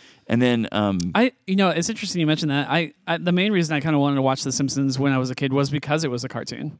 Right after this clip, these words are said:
Speaker 2: Like, it was an animated
Speaker 1: Right.
Speaker 2: property. And I, I think a lot of it was, uh, m-, all my friends were watching it too. I was ten when the first season came out. So, um,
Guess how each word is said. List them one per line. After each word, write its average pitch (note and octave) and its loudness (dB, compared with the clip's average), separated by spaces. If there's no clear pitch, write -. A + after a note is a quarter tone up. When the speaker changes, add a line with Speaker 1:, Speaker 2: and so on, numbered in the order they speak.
Speaker 2:
Like, C#3 -4
it D3 2
was C3+ 0
an C3+ -2
animated A#2+ -4
Speaker 1:
Right. A#2+ 0
Speaker 2:
property. B2+ 0
And C#3 4
I, D3 4
I E3+ 6
think E3 6
a C#3 4
lot C3+ 2
of B2+ 0
it C3 2
was, C3 0
uh, C#3+ 2
m-, C#3+ -4
all C#3+ 4
my C3 2
friends B2 -2
were B2+ -2
watching B2 0
it A#2 -6
too. C3 2
I B2+ 4
was C#3+ 2
ten B2+ -2
when C#3+ 0
the C#3 0
first C3 0
season B2 0
came B2 -2
out. A#2 -6
So, B2+ 2
um, A#2 -2